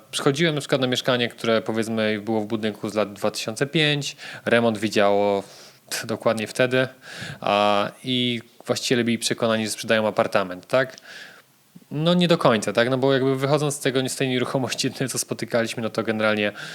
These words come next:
no, generalnie kartkę schodową, która trochę już pachniała rosołem, generalnie była żółta, windy,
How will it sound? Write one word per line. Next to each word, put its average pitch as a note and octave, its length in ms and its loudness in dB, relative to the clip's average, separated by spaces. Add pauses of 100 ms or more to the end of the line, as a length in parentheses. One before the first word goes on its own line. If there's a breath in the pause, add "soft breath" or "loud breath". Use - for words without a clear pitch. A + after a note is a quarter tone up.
(320 loud breath)
no, G#2 160 -6 (100)
generalnie G#2 420 2
kartkę A2 260 0 (420)
schodową, A2 460 -2
która G#2 360 0 (260)
trochę D#3 400 2
już - 460 -2
pachniała A2 420 0
rosołem, B2+ 760 2
generalnie A2+ 320 2
była A2 200 2
żółta, B2 580 4
windy, G#2 520 -2